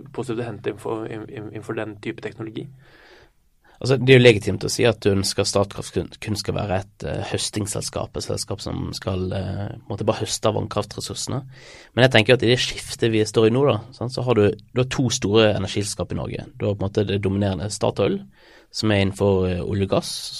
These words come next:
Speaker 2: som kanskje etter hvert begynner å gå inn i fornybar, men så har du jo Statkraft, som er en stor fornybar aktør allerede. Så jeg tenker jo både sånn politisk at, ok, hva, hva rolle kan Norge spille i verden? Så tenker jeg at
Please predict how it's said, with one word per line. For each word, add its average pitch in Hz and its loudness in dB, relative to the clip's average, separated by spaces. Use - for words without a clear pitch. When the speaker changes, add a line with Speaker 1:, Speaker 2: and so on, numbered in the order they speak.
Speaker 2:
som 101 -6
kanskje 101 -4
etter 98 0
hvert - -6
begynner 98 -2
å 98 -6
gå 101 0
inn 101 -2
i 101 -6
fornybar, 107 -2
men 151 -2
så 151 -6
har 151 6
du 101 6
jo 101 -2
Statkraft, - 4
som 113 0
er 117 8
en 92 -2
stor 104 0
fornybar 95 0
aktør 98 -2
allerede. 95 -4
Så 143 6
jeg 127 8
tenker 123 6
jo 123 4
både 110 6
sånn 127 -2
politisk 113 -2
at, 104 -4
ok, - -10
hva, 120 -2
hva 127 0
rolle 107 2
kan 117 -6
Norge 104 -6
spille 98 0
i - 6
verden? 107 4
Så 120 -6
tenker 104 4
jeg 104 6
at 101 -18